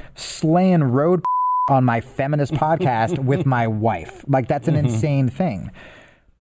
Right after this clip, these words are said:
Speaker 1: But even if all that's true, even if flirting while in an open relationship,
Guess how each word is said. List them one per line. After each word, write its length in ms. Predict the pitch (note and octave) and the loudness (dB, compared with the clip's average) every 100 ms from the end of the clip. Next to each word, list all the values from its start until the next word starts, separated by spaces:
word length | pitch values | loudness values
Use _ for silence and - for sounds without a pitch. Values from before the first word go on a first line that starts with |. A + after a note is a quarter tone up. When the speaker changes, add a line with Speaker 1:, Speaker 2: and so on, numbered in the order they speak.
| _ _ | _ _
Speaker 1:
But 120 | G3 F#3+ | -6 0
even 260 | G#3 A#3+ | 0 2
if 140 | C4 G3+ | 0 2
all 160 | F#3+ | 2
that's 460 | F3+ E3 D#3 - - | 4 2 0 -6 -14
true, 600 | - - B3 C4+ A2 - - | -12 -4 -2 0 -2 -4 0
even 220 | D#3 E3+ | 2 4
if 120 | F#3 | 0
flirting 760 | - - - - D3+ D3+ E3+ F#3 | -2 -16 -18 -2 2 4 4 4
while 160 | E3 D#3 | 4 4
in 80 | D3+ | 2
an 100 | C#3+ | 2
open 240 | C3 B2+ | 2 2
relationship, 680 | B2+ A2+ G#2 G2 - D#2 - | 2 2 0 -2 -2 -6 -6